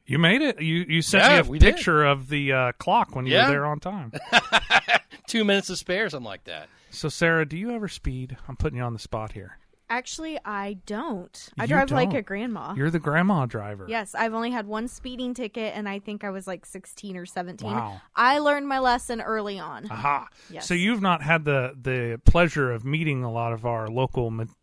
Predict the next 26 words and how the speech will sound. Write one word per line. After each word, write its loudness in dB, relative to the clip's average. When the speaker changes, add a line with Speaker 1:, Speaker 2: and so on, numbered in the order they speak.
Speaker 1:
municipality -4
law 8
enforcement 0
folks. -10
Speaker 3:
No, -12
sure -12
haven't. -12
Speaker 1:
They're 2
great 2
folks, -4
by -8
the -10
way. -4
Speaker 3:
They 2
Speaker 1:
And 2
I, 4
Speaker 3:
are. 2
Speaker 1:
and 4
I 4
say 4
that 4
sincerely. -4
Be-, -6
they 2
have -4
been 2